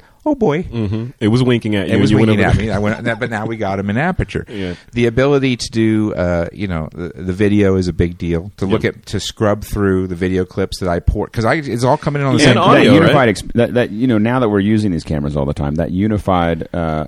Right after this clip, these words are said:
Speaker 3: ability that we're gonna see in Lightroom three as well.
Speaker 1: I'm sure.
Speaker 3: Uh, you have to have it now. I mean, what,
Speaker 2: Yeah.
Speaker 3: and, and what, you know, the
Speaker 2: Unified, you mean being able to look at the video? 'Cause you can look
Speaker 3: I,
Speaker 2: at the
Speaker 3: I,
Speaker 2: video
Speaker 3: it's
Speaker 2: in,
Speaker 3: down
Speaker 2: in the
Speaker 3: with, you know,
Speaker 2: beta.
Speaker 3: Aperture is no longer my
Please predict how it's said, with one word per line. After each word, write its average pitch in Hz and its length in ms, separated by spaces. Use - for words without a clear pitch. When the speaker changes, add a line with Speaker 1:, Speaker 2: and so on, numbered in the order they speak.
Speaker 3:
ability 85 420
that 123 100
we're 147 80
gonna 139 140
see 123 200
in 107 200
Lightroom 85 440
three 82 480
as 87 180
well. 90 360
Speaker 1:
I'm 101 120
sure. 85 260
Speaker 3:
Uh, 95 200
you 101 80
have 120 240
to 92 80
have 78 160
it - 60
now. 69 180
I 76 40
mean, 98 180
what, 135 180
Speaker 2:
Yeah. 147 80
Speaker 3:
and, 135 120
and 135 180
what, 117 300
you 120 100
know, 104 140
the 92 200
Speaker 2:
Unified, 127 420
you 123 60
mean 117 320
being 131 160
able 113 140
to 107 40
look 110 260
at 135 60
the 139 60
video? 156 400
'Cause 147 160
you 208 80
can 180 100
look 185 140
Speaker 3:
I, - 40
Speaker 2:
at - 60
the - 80
Speaker 3:
I, - 20
Speaker 2:
video 120 260
Speaker 3:
it's 113 100
Speaker 2:
in, 113 60
Speaker 3:
down 214 180
Speaker 2:
in - 40
the - 40
Speaker 3:
with, 110 120
you 165 100
know, 143 80
Speaker 2:
beta. - 180
Speaker 3:
Aperture 160 420
is 104 120
no 113 140
longer 104 340
my 87 460